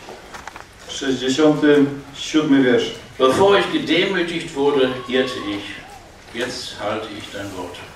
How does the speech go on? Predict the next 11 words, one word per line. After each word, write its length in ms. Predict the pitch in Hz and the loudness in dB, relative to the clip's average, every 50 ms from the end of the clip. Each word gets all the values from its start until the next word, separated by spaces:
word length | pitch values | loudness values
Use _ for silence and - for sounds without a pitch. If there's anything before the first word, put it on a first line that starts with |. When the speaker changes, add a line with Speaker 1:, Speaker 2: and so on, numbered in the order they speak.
| - - | -16 -10
Speaker 1:
„Zanim 340 | - 117 147 156 160 170 165 | -2 4 6 6 8 8 6
zostałem 640 | 139 151 160 160 - 175 175 170 160 156 147 - - | 6 4 4 4 4 6 8 8 8 6 4 2 2
upokorzony, 640 | - 214 208 - - - - 143 160 165 160 165 151 | 4 6 6 8 8 6 6 8 8 8 8 8 6
błądziłem, 580 | 139 139 147 147 143 135 131 143 147 165 180 185 180 - - | 6 6 6 6 6 6 6 6 8 8 8 6 4 2 4
ale 220 | 156 135 135 131 | 4 6 6 6
teraz 320 | 139 151 147 139 135 - - | 6 6 6 6 6 4 0
strzegę 500 | - - 156 165 175 170 175 170 170 170 - | -2 2 6 6 6 8 8 6 6 4 2
Twego 260 | - 143 135 131 135 135 | 4 4 4 6 6 6
słowa.” 580 | 131 143 151 151 - - - - - - - - - - - - - - - - - - - - - - - - - - - - - | 6 6 6 6 6 6 6 4 4 2 -4 -8 -14 -18 -20 -20 -20 -20 -20 -20 -20 -20 -20 -20 -20 -20 -20 -20 -20 -20 -20 -8 -2
Speaker 2:
Vers 200 | 139 139 131 - 131 | 0 0 0 0 0
einundsiebzig. 540 | 135 131 131 127 - 143 - - - - 101 | 0 0 0 -2 -4 -8 -8 -10 -12 -12 -12